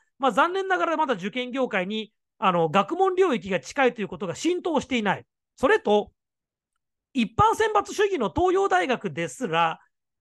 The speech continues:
えー、指定校をばらまく上位大学、ライバル大学に負けそうな時代に、対象大学がこの日東駒線落ちを取るっ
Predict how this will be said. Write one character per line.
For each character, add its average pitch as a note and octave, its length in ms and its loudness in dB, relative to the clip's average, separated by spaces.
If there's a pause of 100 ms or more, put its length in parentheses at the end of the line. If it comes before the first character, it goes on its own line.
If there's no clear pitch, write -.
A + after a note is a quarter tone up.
え F3 300 -2 (180)
ー、 - 160 -10
指 B3 100 -4
定 G4+ 240 2
校 F#4+ 460 2
を - 40 0
ば A3+ 160 4
ら C4+ 80 2
ま E4 140 -2
く A3+ 120 -8
上 C#4 300 -2
位 D4+ 60 -4
大 D#4 160 2
学、 F3+ 340 -8
ラ B3+ 180 4
イ D4 40 -4
バ D#4+ 80 -2
ル D#4 80 -2
大 D4 140 0
学 G3 180 -6
に F3 80 -10
負 F3+ 160 -2
け D4 100 -6
そ G4+ 180 -2
う - 20 -4
な G3+ 100 -4
時 D#3 160 -10
代 E3+ 240 -2
に、 F#3 300 -10 (320)
対 C4 160 2
象 G4 160 2
大 F4+ 160 2
学 F3+ 200 -2
が E3 320 0 (200)
こ G#3 60 -4
の F#3+ 100 -2
日 A3+ 320 -4
東 B4 240 6
駒 G4 240 -2
線 F4+ 240 -8
落 C#4+ 100 -6
ち D#4+ 120 -10
を D#4 100 -4
取 D4 300 0
る - 20 -20
っ - 40 -20